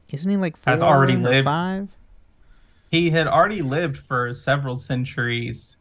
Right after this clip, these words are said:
Speaker 2: when the Clone Wars happened.
Speaker 1: Yeah. I think it was, like, three hundred
Speaker 2: So he
Speaker 1: something,
Speaker 2: might
Speaker 1: I thought, when the Clone Wars
Speaker 2: Right.
Speaker 1: happened.
Speaker 2: Yeah, so he probably was born towards the end of the High Republic era.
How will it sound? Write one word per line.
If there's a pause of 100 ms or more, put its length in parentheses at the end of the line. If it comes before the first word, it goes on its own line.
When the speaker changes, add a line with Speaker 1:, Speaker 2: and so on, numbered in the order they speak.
(800)
Speaker 2:
when
the
Clone
Wars
happened.
Speaker 1:
Yeah.
I
think
it
was,
like,
three
hundred
Speaker 2:
So
he
Speaker 1:
something,
Speaker 2:
might
Speaker 1:
I
thought, (640)
when
the
Clone
Wars
Speaker 2:
Right.
Speaker 1:
happened.
Speaker 2:
Yeah,
so (340)
he
probably
was
born
towards
the
end
of
the
High
Republic
era.